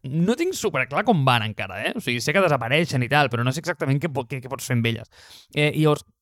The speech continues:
per què no mai he tocat una història d'aquestes? A veure, perquè tots els productes que jo utilitzo és que no en tenen. I em diràs: «Fill, doncs llavors no utilitzes res». No, ja, és que, jo què sé, Twitter, per exemple, jo no ho faig servir el mòbil.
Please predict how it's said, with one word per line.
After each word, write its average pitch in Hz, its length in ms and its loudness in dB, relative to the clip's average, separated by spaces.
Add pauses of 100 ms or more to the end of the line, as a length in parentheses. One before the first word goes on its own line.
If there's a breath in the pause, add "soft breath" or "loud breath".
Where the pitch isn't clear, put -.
per 156 180 2
què 220 220 4
no 262 320 6 (640)
mai 170 460 2 (100)
he 170 140 2
tocat 185 260 4
una 185 160 2
història 170 360 4
d'aquestes? 123 540 -6
A 123 100 -2
veure, 120 180 0
perquè 117 320 -8 (260)
tots 202 220 4
els 208 100 0
productes 196 400 4
que 113 100 -2
jo 151 140 4
utilitzo 196 400 -6 (840)
és - 100 -8
que 131 140 0
no 190 80 2
en 220 80 -2
tenen. 185 400 0 (100)
I 123 60 -4
em 123 100 2
diràs: 120 220 0
«Fill, 202 240 -6
doncs 120 100 2
llavors 160 220 6
no 202 80 0
utilitzes 151 320 2
res». 156 260 0
No, 151 220 4
ja, 165 220 0
és - 120 -10
que, 127 140 -6 (400 loud breath)
jo 147 80 -2
què 165 80 -4
sé, 160 140 0 (180)
Twitter, 208 380 6
per 196 100 2
exemple, 208 460 0 (340)
jo 143 180 0
no 208 60 2
ho 254 60 -6
faig 302 140 -4
servir 131 200 2
el 123 80 0
mòbil. 196 340 4